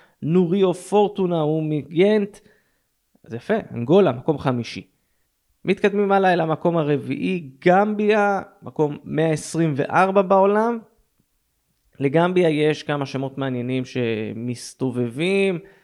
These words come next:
גם בליגות בחירות, מוסה ברו מבולוניה, או מרקולי מסמפדוריה, יש שמות, ו-,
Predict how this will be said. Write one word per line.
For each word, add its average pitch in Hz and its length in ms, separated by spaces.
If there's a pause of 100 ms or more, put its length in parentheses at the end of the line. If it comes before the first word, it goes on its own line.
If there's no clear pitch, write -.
(260)
גם 143 260
בליגות 143 380
בחירות, 147 580
מוסה 151 340
ברו 143 580
מבולוניה, 143 1000
או 135 180
מרקולי 139 880
מסמפדוריה, 139 1160
יש 196 260
שמות, 196 460
ו-, 151 220